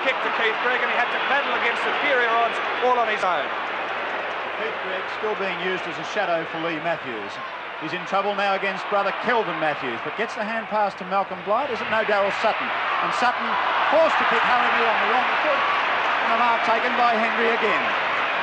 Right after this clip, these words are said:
Speaker 2: Right on the fifteen minute mark of the second quarter, and John Henry will have no trouble with the distance here. He has scored one goal for.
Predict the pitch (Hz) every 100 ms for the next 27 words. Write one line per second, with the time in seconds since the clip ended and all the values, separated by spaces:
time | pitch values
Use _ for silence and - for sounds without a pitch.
0 | - - - - - 226 269 262 240 254
1 | 254 247 240 233 233 233 226 233 - -
2 | - - - - 285 240 - 240 240 214
3 | 226 233 233 220 202 214 214 233 220 220
4 | 220 - - - - - 196 180 202 190
5 | 240 262 254 247 233 226 208 214 - -
6 | - 262 190 175 196 196 190 190 170 180
7 | - 202 196 165 240 247 240 220 208 -
8 | 190